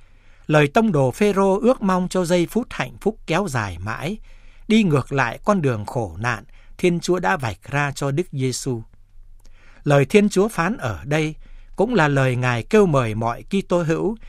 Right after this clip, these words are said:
hãy biết nhận ra chương trình cứu độ mà Ngài muốn hiện thực qua cuộc khổ nạn và cái chết cứu độ của Chúa Giêsu. Can đảm tiến bước theo Chúa Giêsu,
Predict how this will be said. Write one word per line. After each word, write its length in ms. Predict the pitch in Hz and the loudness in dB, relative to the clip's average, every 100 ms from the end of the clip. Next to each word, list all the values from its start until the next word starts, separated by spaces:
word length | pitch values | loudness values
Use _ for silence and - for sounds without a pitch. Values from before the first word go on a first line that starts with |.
| - - | -20 -12
hãy 200 | - 190 | -6 -2
biết 200 | 202 247 | -2 0
nhận 240 | 156 131 | 0 -2
ra 140 | 135 196 | -4 -6
chương 280 | - 202 185 | 0 0 0
trình 260 | 135 113 90 | -2 -4 -8
cứu 160 | - 196 | -2 -2
độ 300 | 165 123 110 - - - | 0 -2 -4 -14 -20 -10
mà 120 | - 143 | -2 0
Ngài 240 | 135 120 | 2 0
muốn 240 | 127 175 | 2 0
hiện 280 | 233 151 131 - | 2 0 -2 -4
thực 180 | 127 - - - - | -6 -6 -18 -20 -2
qua 140 | 185 | 0
cuộc 260 | 180 139 - | 0 -2 -4
khổ 320 | - 120 85 | -4 -6 -4
nạn 260 | 107 123 117 - | -4 -4 -6 -8
và 300 | 113 101 87 | -6 -6 -6
cái 120 | 151 | -8
chết 340 | 170 185 208 - | -4 -4 -4 0
cứu 160 | 202 | 0
độ 300 | 170 127 127 - | 2 -2 -4 -6
của 220 | 123 92 - | -6 -6 -2
Chúa 120 | 180 | -2
Giêsu. 460 | 147 139 - 147 131 - - - - - - | 0 -4 -4 -6 -6 -10 -18 -18 -16 -16 -2
Can 200 | 196 202 | 2 2
đảm 260 | 156 107 90 | 2 0 -2
tiến 220 | - 190 190 | 0 2 4
bước 200 | 226 - | 2 0
theo 260 | - 180 175 | 0 2 2
Chúa 160 | 185 202 | 0 2
Giêsu, 500 | 170 151 - 156 147 | 0 0 -2 -2 -4